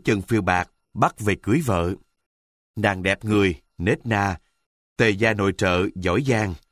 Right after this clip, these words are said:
có ý chí rất mạnh mẽ để giữ riết chồng bên mình.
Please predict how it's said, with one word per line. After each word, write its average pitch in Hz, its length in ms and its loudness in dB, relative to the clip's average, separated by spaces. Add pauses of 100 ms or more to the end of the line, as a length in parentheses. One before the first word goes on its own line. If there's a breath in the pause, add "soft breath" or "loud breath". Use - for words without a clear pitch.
(360)
có 113 120 0
ý 139 180 0
chí 123 260 0
rất 185 240 -2
mạnh 98 200 -4
mẽ 92 320 0 (380)
để 101 140 2
giữ 110 280 2
riết 160 280 0
chồng 87 280 -2
bên 104 200 0
mình. 90 180 -2